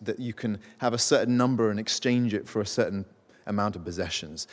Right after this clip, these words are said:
In a sense, money is inert and lifeless, and it's no threat to our faith. But,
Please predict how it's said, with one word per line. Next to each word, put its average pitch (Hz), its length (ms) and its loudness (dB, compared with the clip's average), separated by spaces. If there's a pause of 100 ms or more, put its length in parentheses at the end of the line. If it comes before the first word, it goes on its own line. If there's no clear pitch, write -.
(160)
In 131 80 0
a 143 40 4
sense, 160 280 4
money 151 300 4
is 123 140 4
inert 127 520 4 (160)
and 113 120 0
lifeless, 120 400 2
and 113 80 0
it's 113 160 -4
no 123 140 4
threat 113 480 2 (360)
to 113 120 0
our 104 100 4
faith. 110 420 0 (160)
But, - 420 8